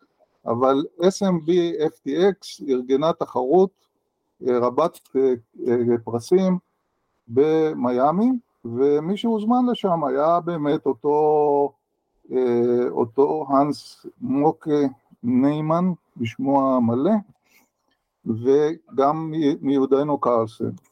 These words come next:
בסיבוב ראשון, התחרות נערכה במתכונת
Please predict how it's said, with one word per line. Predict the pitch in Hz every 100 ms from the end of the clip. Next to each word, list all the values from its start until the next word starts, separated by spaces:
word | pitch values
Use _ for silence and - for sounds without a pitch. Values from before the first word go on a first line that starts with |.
| _
בסיבוב | 120 120 135 143 185 180
ראשון, | 139 - 170 185 151
התחרות | 123 - 139 160 185
נערכה | 156 139 - 185
במתכונת | 165 143 123 - 156 160